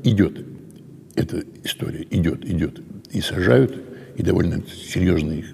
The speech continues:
высокопоставленные чиновники быстро. Это достаточно серьёзно обсуждается над,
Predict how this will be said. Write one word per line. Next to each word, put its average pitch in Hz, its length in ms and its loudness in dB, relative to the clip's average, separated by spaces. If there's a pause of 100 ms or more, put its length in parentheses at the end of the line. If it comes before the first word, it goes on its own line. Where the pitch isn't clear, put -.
(460)
высокопоставленные 85 1040 -4
чиновники 113 680 4 (1120)
быстро. 95 460 2 (1500)
Это 120 260 4 (280)
достаточно - 600 -2
серьёзно 85 400 4 (240)
обсуждается 85 520 0
над, 87 80 -4